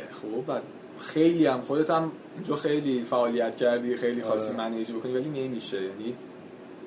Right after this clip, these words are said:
Speaker 1: سخت می‌شه. هرچی بخوای قوانین بیشتری بذاری، دست و پای کاربر بسته تر
Speaker 2: من
Speaker 1: می‌شه.
Speaker 2: خودم خواستم قوانین بیشتر بذارم، بعد به این نتیجه رسیدم که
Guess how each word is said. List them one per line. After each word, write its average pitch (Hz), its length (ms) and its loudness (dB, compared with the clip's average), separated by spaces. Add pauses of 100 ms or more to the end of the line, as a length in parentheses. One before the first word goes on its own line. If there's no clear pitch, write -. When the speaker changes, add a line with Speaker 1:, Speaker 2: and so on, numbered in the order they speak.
(120)
Speaker 1:
سخت - 380 4
می‌شه. 127 180 -4
هرچی 135 280 4
بخوای 170 260 4 (420)
قوانین 135 460 6
بیشتری 156 440 2
بذاری، 135 640 4
دست 120 320 0
و 135 60 0
پای 151 480 2
کاربر 131 400 2
بسته 123 300 0
تر 123 220 0
Speaker 2:
من 120 80 6
Speaker 1:
می‌شه. 156 340 6
Speaker 2:
خودم 151 280 6
خواستم 147 200 0
قوانین 143 260 6
بیشتر 147 200 4
بذارم، 147 220 4
بعد 147 120 4
به 135 60 0
این 135 100 -2
نتیجه 131 220 -2
رسیدم 135 220 -4
که 131 140 0